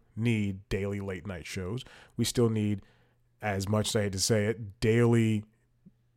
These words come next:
basic cable news shows. We still need, you know, C N N, Fox, and M S N B C to do their thing,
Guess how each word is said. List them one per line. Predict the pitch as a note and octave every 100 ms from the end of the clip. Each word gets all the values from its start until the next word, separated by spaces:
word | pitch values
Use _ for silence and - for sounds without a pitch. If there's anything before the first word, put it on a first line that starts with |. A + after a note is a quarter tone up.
| _
basic | A2+ A2+ - G#2+ -
cable | B2 A2 A2
news | G2+ G2+ G2+ G2
shows. | - G2 G2 B2 - - _ _ _ _ _ _ _ _ _ _ _ _ _ -
We | B2+
still | D3 D#3+
need, | E3+ E3 C#3+ - _ -
you | B2
know, | A#2+ A2 C#3 C#3+ G#2+
C | - A#2
N | A#2
N, | A#2+
Fox, | A#2+ F#2+ G2+ -
and | A#2
M | G2+ G#2
S | G#2
N | A2+
B | A2
C | A#2 G#2 F2+ G2+ - _ _ _ _ _ _ _ _
to | - A#2
do | A#2 A#2 A2+ A2+ - -
their | B2+ A#2
thing, | - F#3+ B2 G2+ B2+